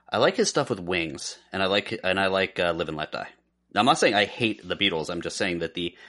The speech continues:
my confusion about the level of greatness for them is, uh,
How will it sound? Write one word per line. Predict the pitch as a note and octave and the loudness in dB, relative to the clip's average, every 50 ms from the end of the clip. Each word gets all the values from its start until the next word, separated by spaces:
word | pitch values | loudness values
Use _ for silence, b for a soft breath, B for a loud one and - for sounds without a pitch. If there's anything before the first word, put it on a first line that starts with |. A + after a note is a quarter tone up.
| G#3+ B B B _ _ _ _ _ - | -20 B B B _ _ _ _ _ -4
my | G2+ F#2+ F#2 G2 | 0 0 0 0
confusion | - A#2 G2 - - F#2+ G2 G#2+ G#2+ - A2 F#2+ | 0 -2 -2 -2 -4 -4 -4 -2 -2 -2 -2 -2
about | E2+ D#2 E2+ E2+ E2 D#2+ - - _ _ _ _ _ _ | 0 0 2 2 2 0 -2 -6 _ _ _ _ _ _
the | - F#2 - F2+ | -10 -6 -4 -4
level | E2 E2+ F2 F2 F2 F#2+ F#2+ F2 D#2+ | -2 -2 -2 0 0 0 0 -2 -2
of | E2+ E2+ - | -4 -6 -4
greatness | E2+ E2+ E2+ E2+ F#2+ G2+ - - | -4 -4 -2 -2 -4 -4 -4 -8
for | - - - - G2+ | -12 -10 -6 -4 -2
them | F#2 G2 G2 F#2+ G2 G2 - _ _ _ _ _ _ _ _ | 0 0 0 0 -2 -6 -8 _ _ _ _ _ _ _ _
is, | F2+ F#2 E2+ E2 E2+ E2 D#2+ - - - - - _ _ _ _ _ _ _ _ | -6 -4 -4 -2 -4 -4 -6 -8 -10 -12 -14 -16 _ _ _ _ _ _ _ _
uh, | F2+ E2+ E2 E2+ E2+ F2 | -4 -2 -2 0 0 -2